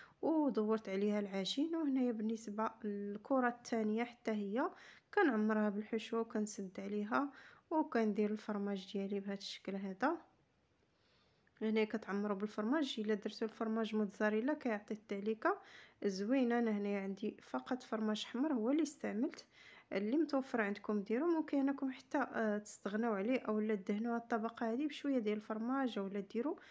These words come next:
فرماج ديال الساندويتش داك المربع حتى هو كيجي مزيان.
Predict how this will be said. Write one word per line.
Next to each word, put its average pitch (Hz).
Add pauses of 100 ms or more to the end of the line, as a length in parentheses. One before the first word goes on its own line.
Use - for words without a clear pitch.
(320)
فرماج 247
ديال 208
الساندويتش 208
داك 214
المربع 202
حتى -
هو 202
كيجي 190
مزيان. 226